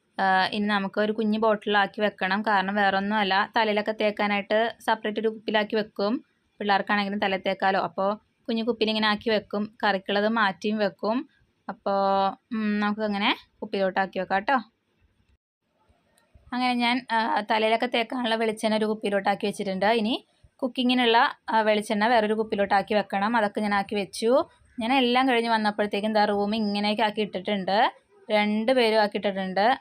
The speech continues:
അപ്പോൾ, ഉം, ഞാൻ പ്രത്യേകിച്ചൊന്നും പറയാൻ പോവാറില്ല, അത് കാരണം അവർ തന്നെ എടുത്ത് വെച്ചോളൂ അവരവരുടെ സാധനങ്ങൾ. അങ്ങനെ ഡ്രസ്സും കൂടി വിരിച്ചിടാനുണ്ടായിരുന്നുള്ളൂ. അപ്പോൾ ഡ്രസ്സും കൂടി വിരിച്ചിട്ട് വന്നപ്പോഴത്തേക്കും വീണ്ടും വിശന്നു. ഞാനും പിള്ളേരും കൂടി ഒരു പ്ലേറ്റിൽ കഞ്ഞി കുടിക്കാൻ പോവാണ്.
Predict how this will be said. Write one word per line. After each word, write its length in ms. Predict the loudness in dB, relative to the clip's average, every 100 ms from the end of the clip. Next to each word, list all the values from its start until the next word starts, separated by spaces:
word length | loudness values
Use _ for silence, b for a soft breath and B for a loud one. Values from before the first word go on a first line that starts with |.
| -6
അപ്പോൾ, 400 | -4 2 2 2 -2 _ _ -20 -20 _ _ _ _ -8
ഉം, 400 | -2 0 0 0
ഞാൻ 140 | 0
പ്രത്യേകിച്ചൊന്നും 520 | 0 0 0 0 -2 2
പറയാൻ 280 | 2 2 4
പോവാറില്ല, 640 | 6 6 4 4 0 -2 -6 -4
അത് 240 | 0 2
കാരണം 260 | 4 4 2
അവർ 300 | 2 2 2
തന്നെ 160 | 0
എടുത്ത് 180 | -2 0
വെച്ചോളൂ 380 | -2 2 2 2
അവരവരുടെ 380 | 2 2 2 0
സാധനങ്ങൾ. 600 | 2 0 0 2 2 2 _ _ _ _ _ _ -20 -20 _
അങ്ങനെ 240 | 0 0
ഡ്രസ്സും 340 | 2 0 0 0
കൂടി 160 | 2
വിരിച്ചിടാനുണ്ടായിരുന്നുള്ളൂ. 840 | 2 -2 0 0 2 2 4 4 2
അപ്പോൾ 140 | 2
ഡ്രസ്സും 320 | 2 0 2
കൂടി 160 | 0 0
വിരിച്ചിട്ട് 360 | 0 -2 -2 0
വന്നപ്പോഴത്തേക്കും 680 | 2 0 0 -2 -2 -2
വീണ്ടും 340 | 0 -2 -2 0
വിശന്നു. 460 | -2 -2 -2 -2
ഞാനും 280 | 0 0 0
പിള്ളേരും 300 | 0 0 0
കൂടി 300 | -2 -2 -2 B B 0
ഒരു 140 | 2
പ്ലേറ്റിൽ 400 | 4 2 2 2
കഞ്ഞി 200 | 0 0
കുടിക്കാൻ 400 | -2 -2 0 0
പോവാണ്. 460 | 2 2 2 2